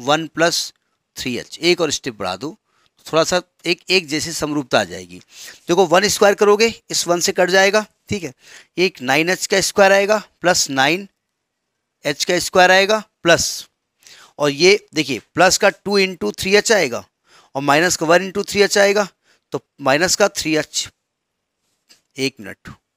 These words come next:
प्लस का टू एच माइनस का h, ठीक है, यहाँ प्लस का फ़ोर एच आएगा, माइनस का टू एच, तो प्लस का टू एच बचेगा,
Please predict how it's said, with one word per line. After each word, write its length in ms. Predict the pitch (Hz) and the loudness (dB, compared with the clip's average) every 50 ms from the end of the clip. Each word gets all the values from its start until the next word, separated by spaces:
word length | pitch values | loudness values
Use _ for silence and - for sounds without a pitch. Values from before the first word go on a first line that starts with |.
| _ _ _ _ _ _ _ _ _ _ _ _ _ _ _ _ _ _ _ _ _ _ _ _ _ _ _ _ _ 131 | _ _ _ _ _ _ _ _ _ _ _ _ _ _ _ _ _ _ _ _ _ _ _ _ _ _ _ _ _ -4
प्लस 200 | 139 135 - - | -4 -4 -4 -4
का 120 | - 156 | -6 -6
टू 160 | 143 - 156 160 | -6 -6 -6 -6
एच 360 | 170 185 - _ - - - - - - - _ _ _ _ _ _ _ _ _ _ | -4 -6 -6 _ -10 -10 -8 -8 -10 -12 -16 _ _ _ _ _ _ _ _ _ _
माइनस 380 | 123 113 117 127 139 151 139 - | -8 -6 -4 -4 -4 -4 -6 -6
का 100 | - 156 | -6 -6
h, 240 | 165 165 - - - - | -6 -8 -10 -12 -10 -8
ठीक 200 | - 147 113 - | -8 -8 -8 -10
है, 100 | 92 - _ _ - - - _ _ _ 139 | -14 -20 _ _ -20 -20 -20 _ _ _ -2
यहाँ 220 | 135 139 151 165 - _ - | 0 2 2 2 0 _ -2
प्लस 260 | 151 170 165 - - | 0 0 0 0 -2
का 140 | - 175 202 | -2 -2 -2
फ़ोर 320 | - - - 147 143 151 165 | -2 -4 -4 -2 0 2 2
एच 180 | 170 - - 170 | 2 2 0 0
आएगा, 300 | 170 170 170 190 196 185 _ _ _ _ _ _ _ _ _ _ _ _ _ _ _ - | 0 2 0 0 -2 -4 _ _ _ _ _ _ _ _ _ _ _ _ _ _ _ -8
माइनस 380 | 123 123 127 135 151 170 - - | -4 -2 0 0 0 -2 -2 -2
का 100 | 185 175 | -4 -4
टू 200 | - - 180 180 | -4 -4 -2 -2
एच, 340 | 190 196 - - - - - _ _ _ - | -2 -2 -4 -8 -10 -10 -12 _ _ _ -16
तो 60 | 139 | -16
प्लस 300 | - - 165 165 151 - | -6 -2 0 0 0 0
का 100 | - 160 | -2 -6
टू 200 | 135 - - 92 | -6 -6 -6 -8
एच 160 | 127 113 - - | -8 -8 -10 -14
बचेगा, 340 | - - - 98 92 98 95 | -16 -14 -14 -14 -14 -16 -18